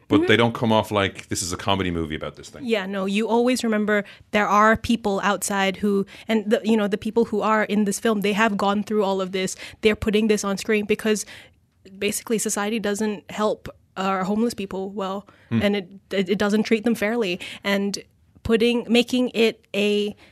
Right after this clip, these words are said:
Speaker 2: I guess, a fictional depiction, but a fictionalized depiction
Speaker 1: Mm.
Speaker 2: of it to make it seem a little, you know, to wrap it up in a little nice bow.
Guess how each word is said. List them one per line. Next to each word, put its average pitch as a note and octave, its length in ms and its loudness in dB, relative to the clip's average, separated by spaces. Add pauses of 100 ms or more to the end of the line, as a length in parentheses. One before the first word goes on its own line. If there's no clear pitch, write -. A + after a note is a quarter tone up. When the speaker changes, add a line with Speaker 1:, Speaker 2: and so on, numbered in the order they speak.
(120)
Speaker 2:
I A3 80 2
guess, B3 160 0
a A#3 80 2
fictional B3+ 400 0
depiction, B3+ 600 0
but G#3+ 360 0
a G3+ 60 -2
fictionalized A3 680 4
depiction F#3 680 -6
Speaker 1:
Mm. D#3 200 -6
Speaker 2:
of G3 140 -2
it F#3+ 240 -4
to G#3+ 120 0
make G#3+ 320 2
it G#3+ 100 0
seem A3+ 340 2
a G3+ 80 0
little, G#3 360 0
you A#3+ 80 2
know, A#3+ 100 4
to A3+ 160 0
wrap A3 260 2
it A3+ 60 2
up G#3+ 180 -2
in G#3+ 60 0
a G#3 80 0
little G#3 200 2
nice G3+ 280 -2
bow. G3 400 4